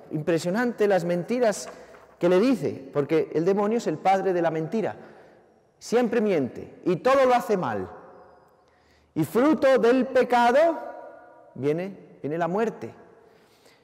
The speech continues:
Eh, es la mentira más grande que le puede decir el demonio a una persona es,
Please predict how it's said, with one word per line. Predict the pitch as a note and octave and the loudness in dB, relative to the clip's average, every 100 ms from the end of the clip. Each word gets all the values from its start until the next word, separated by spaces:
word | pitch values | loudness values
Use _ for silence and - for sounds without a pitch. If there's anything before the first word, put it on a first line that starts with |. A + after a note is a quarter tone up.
| _ _ - | _ _ -6
Eh, | D3 C#3 - | -4 -4 -4
es | C#3 - | -6 -6
la | - C#3+ | -2 -2
mentira | C3+ C3 F3+ F#3+ | 0 -2 -2 -2
más | F#3 E3 | -2 0
grande | E3 F#3 F3+ E3 | 0 -2 -4 -2
que | D3 | 0
le | C3+ | 2
puede | D#3+ D#3+ | 4 4
decir | C#3 C3+ D3 C#3 C#3 - | 4 2 0 -2 -4 -4
el | C3 | -2
demonio | B2+ C#3 D3+ C3+ | 0 0 0 -2
a | |
una | C#3+ D#3+ | -2 -2
persona | C#3+ C3+ C3 B2+ | -4 -6 -4 -4
es, | C#3+ - | -6 -10